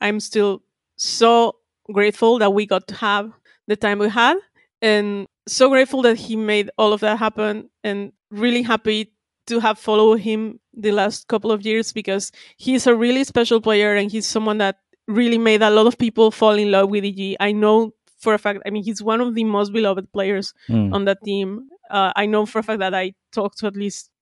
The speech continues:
Speaker 1: three different people so that they will be on the show, because I know that a lot of them are very, like, very fun. A lot of people are very fond of him. A lot of people followed him. A lot of people cheer for him. A lot of people root for him.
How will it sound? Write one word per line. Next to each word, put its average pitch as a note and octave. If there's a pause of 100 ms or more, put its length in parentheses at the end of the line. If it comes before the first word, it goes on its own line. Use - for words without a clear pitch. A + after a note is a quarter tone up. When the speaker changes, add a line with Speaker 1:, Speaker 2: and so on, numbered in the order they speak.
(120)
Speaker 1:
three A3+
different G#3+
people G#3+ (260)
so -
that G3+
they G#3 (100)
will G#3+
be G#3
on G3+
the G3+
show, G#3+
because G3 (220)
I F#3+ (200)
know A3
that G#3 (180)
a G#3
lot G#3
of G#3
them G3+
are G3
very, G#3 (340)
like, -
very A3
fun. A#3+ (100)
A A#3+
lot C4
of D4
people A#3+
are A3+
very A3+
fond A#3+
of A3+
him. G#3+
A G3+
lot G#3+
of A3+
people G#3+
followed A3+
him. A3
A G3+
lot G#3
of G#3+
people G#3+
cheer B3
for A#3+
him. A3
A G#3+
lot G#3+
of -
people G#3+
root A3+
for A3
him. G#3+